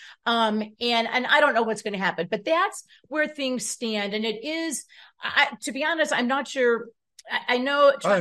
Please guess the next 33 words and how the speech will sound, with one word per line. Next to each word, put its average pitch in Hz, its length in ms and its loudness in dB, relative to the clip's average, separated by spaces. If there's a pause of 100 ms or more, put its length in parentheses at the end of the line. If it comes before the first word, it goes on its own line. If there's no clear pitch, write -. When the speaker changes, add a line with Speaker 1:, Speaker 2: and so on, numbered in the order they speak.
Speaker 2:
the 240 60 2
whole 254 60 6
Speaker 1:
Lacey 240 120 0
Speaker 2:
thing 233 160 -2
Speaker 1:
had, 220 140 0
Speaker 2:
stinks. 202 340 -10
Speaker 1:
had 269 140 2
initially 262 440 0
indicated 214 500 -2
to 214 60 2
me 226 300 0
in, 208 80 -2
in 208 160 -6
a 196 60 -4
text 208 560 -2 (240)
that 220 100 2
he 226 160 -2
was 196 240 0
waiting 220 440 0
to 208 60 -2
talk 202 260 -4
to 196 60 -6
his 180 120 -6
attorney. 208 400 -2
I 240 100 2
can 240 140 0
tell 262 180 0
you 226 80 2
right 214 160 4
now, 220 140 2
there's 208 160 -4
no, 247 320 -2 (180)
you, 220 140 -12